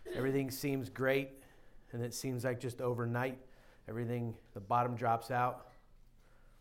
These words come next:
Now, the advantage Jesus had over us, and there are a lot of them,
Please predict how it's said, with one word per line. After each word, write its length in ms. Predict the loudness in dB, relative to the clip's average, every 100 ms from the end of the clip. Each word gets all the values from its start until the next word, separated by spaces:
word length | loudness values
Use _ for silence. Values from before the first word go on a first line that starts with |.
| -20 -20 -20 -20 -20 -20 -20 -20 -8
Now, 120 | -4 -2
the 80 |
advantage 640 | -2 0 8 10 10 8 4
Jesus 440 | 2 4 6 6
had 220 | 8 8 10
over 260 | 8 12
us, 380 | 12 12 10 2 -4 -6 -8
and 140 | -2 2
there 180 | 4
are 80 | 8
a 60 | 8
lot 240 | 10 10
of 120 | 8
them, 220 | 2 -2